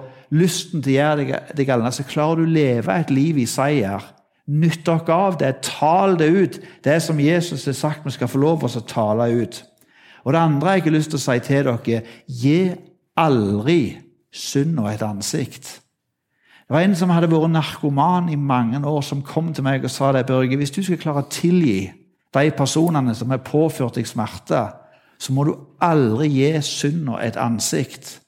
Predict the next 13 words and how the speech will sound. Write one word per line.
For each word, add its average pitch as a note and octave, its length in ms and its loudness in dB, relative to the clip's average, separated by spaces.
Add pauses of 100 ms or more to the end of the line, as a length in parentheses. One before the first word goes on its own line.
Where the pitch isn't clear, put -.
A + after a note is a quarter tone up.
(500)
Du C3+ 80 2
må D#3 100 2
klare E3+ 300 2
å - 80 -2
skille E3+ 480 4
den F3 180 4
personen F3 800 0
ut F3 260 2
ifra C#3 220 -4
synda E3 560 0
som B2+ 180 -2
den B2+ 220 0
gjorde, C#3+ 400 -2